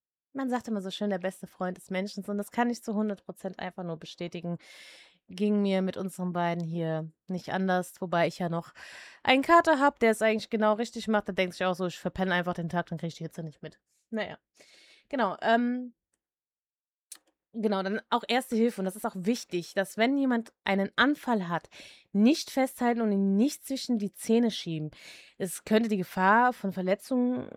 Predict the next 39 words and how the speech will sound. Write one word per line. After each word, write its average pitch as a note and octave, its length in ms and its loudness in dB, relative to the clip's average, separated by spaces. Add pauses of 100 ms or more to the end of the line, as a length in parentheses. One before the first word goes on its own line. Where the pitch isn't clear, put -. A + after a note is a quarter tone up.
(140)
ähm, A#3 560 2
geben A#3 580 0
und G3+ 720 -2 (640)
auf - 200 -2
jeden B3+ 320 2
Fall A#3 400 2
auch A3 480 2
gefährliche G#3+ 560 -2
Gegenstände G#3+ 960 -2
wegräumen F#3 500 -2
und G#3 160 -6
die A3 100 -6
Zeit G#3+ 440 0
stoppen. - 420 -10 (320)
Weil G#3 100 2
für A3+ 140 -4
Ärzte - 420 -2
ist G3+ 120 -8
das G#3 100 -10
immer C4 300 0
gut A#3+ 220 -6
zu F3+ 300 -10
wissen G#3+ 380 -2
und F#3+ 240 -6
wir F#3+ 100 -6
wissen A3+ 180 -6
das G#3 100 -6
jetzt G3 160 -8
halt G3 140 -4
nur G#3 180 0
durch G3+ 180 -4
den F#3 160 -4
Hund. A3+ 300 2 (400)
Für - 140 -6
die G3 120 0
Tierärztin G3+ 720 0
war G3 160 0
das G3 180 -2
eine F#3+ 300 -2